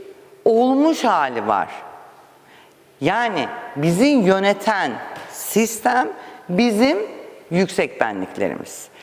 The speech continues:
Her şeyi bilen, gören, e, her şeyi, e, tamamlamış yüksek benliklerimiz. Bizler dünyaya gel-, niye geliyorduk? Bilmek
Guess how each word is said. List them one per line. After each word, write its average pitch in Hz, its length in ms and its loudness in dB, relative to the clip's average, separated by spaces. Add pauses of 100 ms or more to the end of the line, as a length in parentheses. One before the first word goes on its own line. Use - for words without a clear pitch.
(140)
Her 123 240 -2
şeyi 120 400 0
bilen, 120 560 0
gören, 120 840 0 (480)
e, 98 400 -2 (460)
her 117 300 -4
şeyi, 120 600 2 (480)
e, 104 40 -8 (600)
tamamlamış 143 1300 2 (320)
yüksek - 440 -2
benliklerimiz. 85 840 -6 (500)
Bizler 277 500 0 (840)
dünyaya 254 480 4
gel-, 202 560 -2
niye 226 180 4
geliyorduk? 170 640 0 (340)
Bilmek 127 800 -2